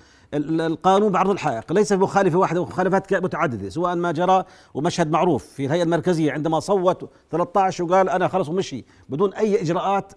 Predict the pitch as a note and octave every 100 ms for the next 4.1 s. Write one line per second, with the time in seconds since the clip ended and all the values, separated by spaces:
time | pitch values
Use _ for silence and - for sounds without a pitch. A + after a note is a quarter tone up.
0 | _ _ - D3 D3+ B2 D3 D3 C3+ F#3
1 | G#3 G#3 G#3+ G#3+ G#3+ G#3 G3+ G3 F3+ F#3
2 | F3+ F3+ G3 A3 G#3+ G#3 G3+ G3 F#3 -
3 | - F3 - F#3 E3+ F3 E3 D3+ C3 F#2